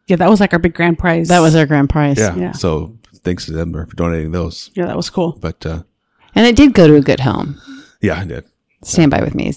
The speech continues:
Speaker 2: That's a good home. It's not like, you know, when you and I were doing the Cranky Network Awards and people were taking home models that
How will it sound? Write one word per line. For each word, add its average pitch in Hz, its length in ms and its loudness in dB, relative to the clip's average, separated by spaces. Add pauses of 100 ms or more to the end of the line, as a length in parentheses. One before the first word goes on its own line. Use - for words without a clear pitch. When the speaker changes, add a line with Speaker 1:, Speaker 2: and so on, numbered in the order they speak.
(140)
Speaker 2:
That's 156 200 -4
a - 20 -10
good 165 160 0
home. 131 380 -4 (840)
It's - 120 -8
not 180 160 2
like, 165 340 2
you 180 260 4
know, 156 260 6
when 170 480 4
you 165 100 6
and 160 100 6
I 151 140 4
were 151 140 4
doing 147 280 2
the 139 80 2
Cranky 151 340 0
Network 139 320 -2
Awards 131 440 0
and 139 120 2
people 160 200 0
were 143 180 0
taking 139 280 0
home 143 300 2
models 139 420 2
that - 200 -6